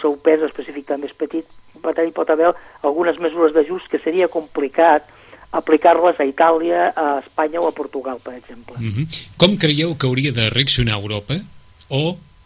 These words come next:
Speaker 2: mm, per què a Alemanya li està costant tant? Li preguntàvem fa uns moments també a Xavier Ferrer aquesta, vaja, més o menys el, el mateix, la seva opinió sobre el particular. Per què a Alemanya li està costant tant o s'està mostrant tan refractària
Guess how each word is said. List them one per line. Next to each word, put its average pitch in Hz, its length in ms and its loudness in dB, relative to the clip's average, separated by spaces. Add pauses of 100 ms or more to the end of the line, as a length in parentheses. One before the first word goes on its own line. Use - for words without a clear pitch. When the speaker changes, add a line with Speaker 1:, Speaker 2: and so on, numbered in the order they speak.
(160)
Speaker 2:
mm, 113 560 -6
per 123 180 0
què 170 140 0
a - 20 2
Alemanya 151 440 -2
li 117 160 -4
està 147 260 0
costant 127 460 -2
tant? 127 240 0
Li 117 140 -6
preguntàvem 110 440 -2
fa 131 100 -2
uns 117 120 0
moments 127 260 0
també 123 340 0 (480)
a 110 140 0
Xavier 123 300 2
Ferrer 131 400 -4
aquesta, 131 340 -2 (400)
vaja, 151 300 -6
més 143 180 0
o 151 60 -2
menys 165 180 0
el, 135 160 -2
el 131 220 -6
mateix, 127 320 0
la - 40 0
seva 151 180 2
opinió 139 280 -2
sobre 127 200 -2
el 113 40 -8
particular. 107 460 -6
Per 139 160 -2
què 185 120 0
a - 40 0
Alemanya 139 340 -2
li 117 140 -2
està 135 200 0
costant 117 380 -2
tant 139 200 -2
o - 40 -2
s'està 131 260 0
mostrant 135 720 -2
tan 127 200 -2
refractària 117 760 -4